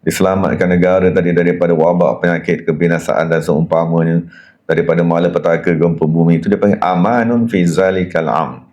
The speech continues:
Jadi orang pertama yang membuat majlis secara besar-besaran ialah Al-Malik Al-Muzaffar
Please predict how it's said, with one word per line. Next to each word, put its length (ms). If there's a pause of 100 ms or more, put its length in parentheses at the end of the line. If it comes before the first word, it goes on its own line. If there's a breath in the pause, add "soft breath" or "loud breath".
(680 loud breath)
Jadi 320
orang 240
pertama 560
yang 160
membuat 480
majlis 480
secara 320
besar-besaran 960
ialah 320
Al-Malik 480
Al-Muzaffar 800